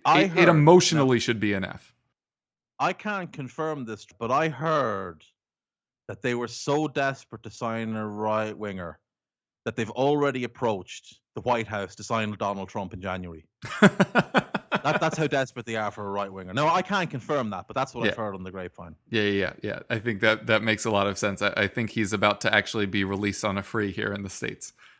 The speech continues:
Speaker 2: uh, <laughs> hopefully. So <laughs> he'll be available to be brought in. Uh, we'll move on to Newcastle United,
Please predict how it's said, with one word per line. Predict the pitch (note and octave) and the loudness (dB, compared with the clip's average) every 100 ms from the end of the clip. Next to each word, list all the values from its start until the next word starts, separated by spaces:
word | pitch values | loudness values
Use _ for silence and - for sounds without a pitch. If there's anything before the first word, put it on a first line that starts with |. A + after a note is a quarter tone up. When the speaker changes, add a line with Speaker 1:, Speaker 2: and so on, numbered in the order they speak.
| _ | _
Speaker 2:
uh, | A#2+ - B2 | -6 -2 2
<laughs> | |
hopefully. | C#3+ A#2 - B2+ C3 C3+ | 4 2 0 2 2 2
So | - C#3+ - C#3+ - - F#3 | 0 0 0 -6 -8 -14 -14
<laughs> | - - | -14 0
he'll | D#3 - | 0 2
be | C#3 C3 | 2 2
available | A#2 A#2 A2+ A2+ G#2 A2 | 2 2 2 0 -2 -6
to | G#2+ | -4
be | A2 | -6
brought | G#2+ G#2+ G#2+ G#2+ | -2 0 0 -2
in. | G2+ - - C#3+ - | -4 -8 -14 -2 8
Uh, | C3+ C3 | 8 8
we'll | D#3+ D3+ E3 - | 4 4 4 4
move | F#3 D3 | 4 4
on | B2+ A#2 | 2 2
to | B2+ | -2
Newcastle | A#2+ A#2+ A#2+ A2 G#2 A2 | 0 2 4 4 4 -2
United, | G#2+ G2+ G2 F#2+ F#2+ | 0 2 2 4 0